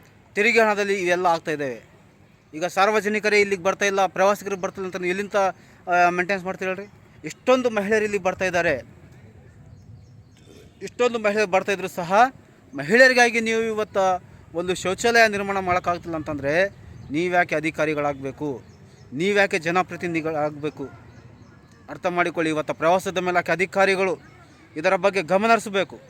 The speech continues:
ಇದರ ಬಗ್ಗೆ ಗಮನ ಹರಿಸಿ ಈ ಒಂದು ಇಲ್ಲಿಗೆ ಈ ಲುಂಬಿನಿ ವನ ಕೆರೆಗೆ,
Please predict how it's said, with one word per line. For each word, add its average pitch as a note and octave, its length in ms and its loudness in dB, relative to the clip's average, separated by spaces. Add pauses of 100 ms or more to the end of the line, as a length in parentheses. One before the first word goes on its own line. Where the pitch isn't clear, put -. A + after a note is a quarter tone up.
(880)
ಇದರ D3+ 200 -6
ಬಗ್ಗೆ D#3 300 -4
ಗಮನ F3 360 0
ಹರಿಸಿ G#3+ 460 -2 (600)
ಈ F#3+ 260 0
ಒಂದು F3 460 -2 (1200)
ಇಲ್ಲಿಗೆ F#3+ 380 0 (220)
ಈ F3 100 0
ಲುಂಬಿನಿ G3 480 0
ವನ F3+ 460 -6
ಕೆರೆಗೆ, F3 520 -2